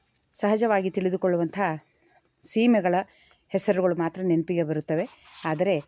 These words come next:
ಶ್ರೀಗಳು ಅದನ್ನು ಇನ್ನೂ ಒಂದು ವಿಶೇಷವಾದ ಅರ್ಥದಲ್ಲಿ ರಚನೆಯನ್ನು ಮಾಡಿದ್ದಾರೆ.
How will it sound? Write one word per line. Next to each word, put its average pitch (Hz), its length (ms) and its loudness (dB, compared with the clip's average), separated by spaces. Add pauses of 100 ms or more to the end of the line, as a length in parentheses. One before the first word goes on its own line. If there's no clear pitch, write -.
(160)
ಶ್ರೀಗಳು 202 640 0 (340)
ಅದನ್ನು 175 420 0 (540)
ಇನ್ನೂ 220 260 4
ಒಂದು 175 420 0 (280)
ವಿಶೇಷವಾದ 208 760 2
ಅರ್ಥದಲ್ಲಿ 170 680 -2 (400)
ರಚನೆಯನ್ನು 175 500 2
ಮಾಡಿದ್ದಾರೆ. 156 520 -2